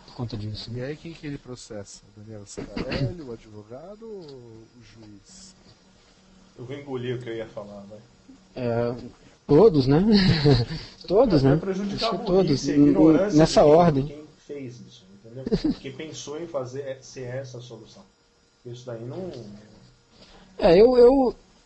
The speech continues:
Speaker 1: tá lendo alguma, uma coisa hoje que, é, parece que o, que a pessoa que deu a sentença lá, é, ele falou que ele não pediu pra bloquear o YouTube. Ele pe-, pediu pra bloquear o acesso ao vídeo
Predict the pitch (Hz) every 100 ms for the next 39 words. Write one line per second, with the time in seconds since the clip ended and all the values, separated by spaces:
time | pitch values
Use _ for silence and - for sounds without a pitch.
0 | _ 262 262 233 190 190 180 165 156 160
1 | 151 143 151 202 170 151 - 156 151 147
2 | 143 139 - 139 135 127 123 117 120 -
3 | 147 175 - 196 185 175 156 147 139 -
4 | - - 147 147 - 175 165 143 139 127
5 | 113 139 156 156 113 120 175 151 - 156
6 | 139 131 131 131 135 151 160 170 - 196
7 | 185 147 160 180 214 247 - 165 151 214
8 | 196 156 156 - 131 127 120 - 113 104
9 | 104 _ - - - - 139 156 156 -
10 | 151 143 175 156 180 - 160 160 165 -
11 | - 175 196 - 180 233 156 156 175 117
12 | 110